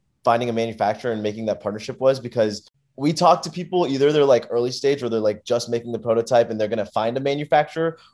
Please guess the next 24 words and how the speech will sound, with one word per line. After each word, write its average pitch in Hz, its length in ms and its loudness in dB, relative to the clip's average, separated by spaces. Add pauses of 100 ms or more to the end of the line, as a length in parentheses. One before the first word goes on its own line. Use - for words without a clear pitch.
(100)
or 147 540 6 (180)
they're, 131 120 4
like, 120 260 4
bigger, 123 680 0
like 123 240 0
Emma, 107 440 -2
and 117 120 -4
they've, 117 140 0
you 117 80 -4
know, 113 120 4
kind 117 240 -4
of 113 100 -4
figured 117 320 -2
this 117 160 -2
out 113 280 6
and 110 100 -4
they 113 40 2
have 113 180 0
a 110 40 -8
manufacturer 110 500 -2
they've 104 100 -6
worked 107 220 -4
with. 135 180 -2
But 113 200 2